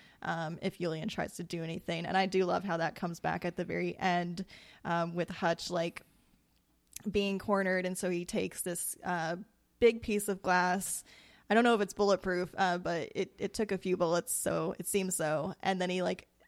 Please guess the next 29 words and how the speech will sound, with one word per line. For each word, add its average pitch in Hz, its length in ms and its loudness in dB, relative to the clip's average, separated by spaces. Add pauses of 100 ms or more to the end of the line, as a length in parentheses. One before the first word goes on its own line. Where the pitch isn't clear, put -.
has 208 520 -2
the 214 460 2
clip 185 580 -2
in 262 100 0
his 302 200 0
mouth 339 560 0
while 190 340 4
he's 208 280 -2
running 180 360 0
to, 196 120 -4
like, 180 200 -4
pull 190 240 -2
the 185 160 0
bomb 175 480 -2
out. 214 360 2 (420)
And 185 100 -2
so 190 200 4
as 185 260 2
he 180 420 -2 (600)
runs, 180 360 6
he, 202 100 0
like, 180 240 -2
rams 208 340 4
into 196 260 2
Yulian, 180 500 0
pulls 220 360 0
the 214 120 -2
wire, 170 520 0
and 160 380 -8